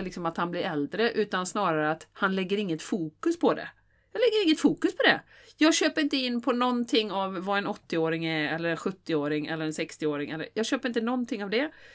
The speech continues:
Jag lever mitt liv, jättekul, eh, och fokuserar inte på åldern överhuvudtaget.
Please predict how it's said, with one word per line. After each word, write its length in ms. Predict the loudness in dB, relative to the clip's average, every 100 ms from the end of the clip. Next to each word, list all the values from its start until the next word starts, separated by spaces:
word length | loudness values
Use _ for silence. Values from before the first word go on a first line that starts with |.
| -20 _
Jag 140 | 0
lever 220 | 2 2 2
mitt 120 | 0
liv, 300 | 0 0 -2 -10 -20 _ _ _ -20 -16 -12 -2
jättekul, 800 | -2 -2 0 4 6 4 2 -2
eh, 500 | 0 2 4 2 -2 -8 _ _ _ _ _ -20 -20 _ -20 0
och 300 | 2 2 -2
fokuserar 680 | -6 -6 -2 0 0 -2 -4
inte 260 | -8 -8
på 200 | -6 -4
åldern 320 | -4 -6 -10 -8
överhuvudtaget. 760 | -6 -6 -6 -6 -6 -10 -16